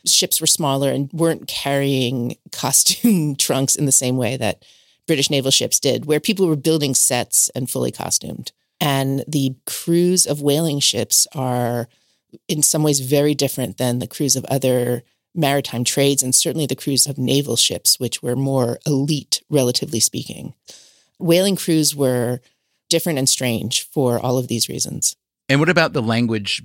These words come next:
Speaker 2: barrier or lack thereof on a typical whaling ship?
Speaker 1: The sailors had a lingua franca, which centered on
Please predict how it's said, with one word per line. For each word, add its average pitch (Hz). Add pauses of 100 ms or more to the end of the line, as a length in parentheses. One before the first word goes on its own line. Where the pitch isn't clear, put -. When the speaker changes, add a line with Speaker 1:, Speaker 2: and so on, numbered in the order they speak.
Speaker 2:
barrier 104
or 104
lack 101
thereof 90
on 92
a 87
typical -
whaling 90
ship? - (460)
Speaker 1:
The 196 (160)
sailors 254
had 220
a 185
lingua 190
franca, 160
which 165
centered 156
on 135